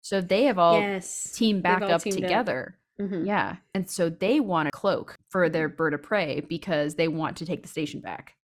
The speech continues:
Speaker 2: Yes, thank you, Ashlyn. I just think this is really cool because yet again, we're seeing the other side of the fight. We're seeing that now we're kind of back on Intendant Kira's side, you know, a bit.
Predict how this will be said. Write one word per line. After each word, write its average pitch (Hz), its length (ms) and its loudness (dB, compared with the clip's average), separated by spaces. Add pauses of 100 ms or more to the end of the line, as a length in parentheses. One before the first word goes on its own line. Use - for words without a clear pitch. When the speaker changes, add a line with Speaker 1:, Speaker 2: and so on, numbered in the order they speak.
(360)
Speaker 2:
Yes, 196 260 -4
thank 220 280 0
you, 185 140 2
Ashlyn. 180 500 -4 (520)
I 285 140 4
just 330 180 0
think 277 140 0
this 262 160 0
is 233 80 -2
really 220 220 2
cool 214 200 2
because 214 300 -2
yet 202 140 2
again, 247 260 0
we're 233 80 -2
seeing 214 540 -2
the 190 140 -2
other 196 200 0
side 202 320 0
of 175 80 -2
the 175 80 -6
fight. 269 420 2
We're 208 120 -2
seeing 190 400 -2
that 175 240 -2 (360)
now 185 240 0
we're 196 140 2
kind 196 180 0
of 180 200 -6
back 165 360 2
on 170 380 -2 (100)
Intendant 185 580 -2
Kira's 165 300 -2
side, 202 500 0
you 254 120 -2
know, 262 220 -2
a 226 80 0
bit. 220 420 0